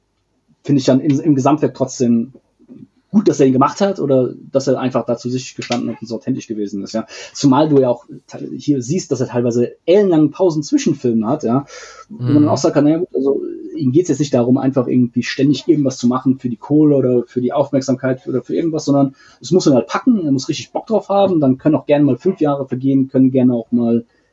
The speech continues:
Speaker 1: ja, so, ich sehe hier, ne, gerne fünf Jahre Zwischenfilm vergehen, ähm, ehe er sich dann wieder für, für ein nächstes Projekt, ähm, hergibt und, ähm,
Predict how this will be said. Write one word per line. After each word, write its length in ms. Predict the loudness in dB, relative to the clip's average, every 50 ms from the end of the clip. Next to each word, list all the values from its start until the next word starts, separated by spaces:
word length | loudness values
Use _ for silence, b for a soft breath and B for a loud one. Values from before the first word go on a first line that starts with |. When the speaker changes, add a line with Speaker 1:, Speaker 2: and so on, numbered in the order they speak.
| _ _ _
Speaker 1:
ja, 200 | 0 2 2 0 -4 _ _ _
so, 200 | _ -4 -4 -4 -4
ich 100 | -2 0
sehe 100 | 0 2
hier, 100 | 4 4
ne, 600 | 4 2 0 -2 -8 -8 -8 -10 -6 -8 -4 -2
gerne 180 | 0 0 0 0
fünf 180 | -4 -2 0 0
Jahre 160 | 0 0 -2
Zwischenfilm 440 | -4 0 0 0 2 2 2 2 2
vergehen, 400 | 0 2 4 4 4 4 2 -2 B B B B B B B B B B B
ähm, 500 | 0 2 4 4 4 4 4 2 0 -4 _ _ _ _ _ _
ehe 200 | 4 4 4 4
er 280 | 4 2 0 -4 -6
sich 160 | -6 -6 -2 0
dann 120 | 0 2
wieder 160 | 2 2 2
für, 260 | 0 0 -2 -2 -2
für 140 | 0 0 2
ein 100 | 4 4
nächstes 280 | 4 2 0 -4 -10 -8
Projekt, 360 | _ -6 -6 -6 -6 -14 -14 -8 -6
ähm, 480 | -6 -4 -4 -4 -4 -6 -8 -12 -18 _ b b b b b b _ _
hergibt 480 | -2 -2 0 2 0 -2 -2 -6 -10
und, 300 | -2 0 0 0 0 0
ähm, 380 | 0 2 2 0 -2 -6 -10